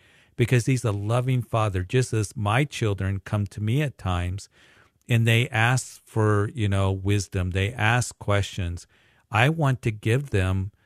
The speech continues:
you know, um, godly wisdom and a godly answer, and to help them and direct them, because they're my children. And we have the spirit of adoption where we can cry out, "Abba, Father." So number one, know you go to him.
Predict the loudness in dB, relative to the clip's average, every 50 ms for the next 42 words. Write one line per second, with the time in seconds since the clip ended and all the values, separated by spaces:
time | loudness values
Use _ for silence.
0 | _ _ _ -4 -2 0 2 2 4 4 4 2 2 0 -4 -6 -8 -6 -4 -4
1 | -4 -4 -6 -8 -10 -12 -14 -10 -4 0 2 2 2 2 2 2 2 2 0 -2
2 | -4 -4 -2 0 0 0 0 -2 -2 -2 -2 0 -2 -4 -6 _ -2 -2 0 -2
3 | -2 -2 -4 -4 -2 0 0 0 0 0 0 0 0 -2 -2 -2 -2 -2 -2 -4
4 | -4 -4 -4 -4 -4 -4 -4 -4 -4 -2 -4 -2 0 0 -2 -2 -2 -2 -2 -2
5 | -2 -4 -4 -2 -2 -2 -2 -2 -4 -6 -6 -6 -4 -6 -6 -2 -2 -2 -2 -2
6 | -4 -10 _ _ _ _ -2 0 0 2 2 2 0 0 -2 -4 -4 -4 -4 -4
7 | -4 -6 -6 -8 -10 _ _ _ _ _ _ _ _ -2 0 0 0 2 2 2
8 | 2 2 2 2 2 0 0 0 -2 -6 -6 -6 -8 -4 0 0 2 2 2 0
9 | 0 0 -2 -4 -4 -4 -4 -4 -6 -6 -6 -4 -4 -2 -2 -4 -4 -2 -2 -2
10 | -2 -2 -4 -4 -2 0 0 2 2 0 -2 -2 -2 -2 -2 0 -2 -2 0 0
11 | 0 0 0 -2 -4 -4 -4 -2 -2 -2 -2 -2 -2 -2 0 0 0 0 2 0
12 | 0 0 0 0 -2 0 0 0 -2 -2 -2 -2 -2 -2 -2 -2 -4 -6 -8 -10